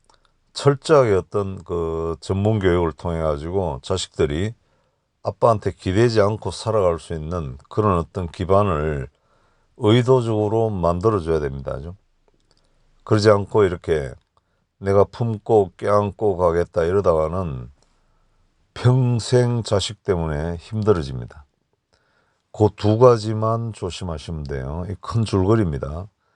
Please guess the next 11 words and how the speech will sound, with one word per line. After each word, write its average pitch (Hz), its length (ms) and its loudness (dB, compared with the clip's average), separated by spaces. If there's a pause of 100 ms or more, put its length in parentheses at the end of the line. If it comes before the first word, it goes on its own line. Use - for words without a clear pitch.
(400)
직장 107 520 0
변동, 113 680 2 (180)
자식 - 360 -8
문제. 73 520 -6 (720)
남명 113 500 2
관살 113 460 0
혼잡은 104 520 0
딱 110 240 -10
두 120 180 0
가지로 107 360 4
끝납니다. 107 760 -8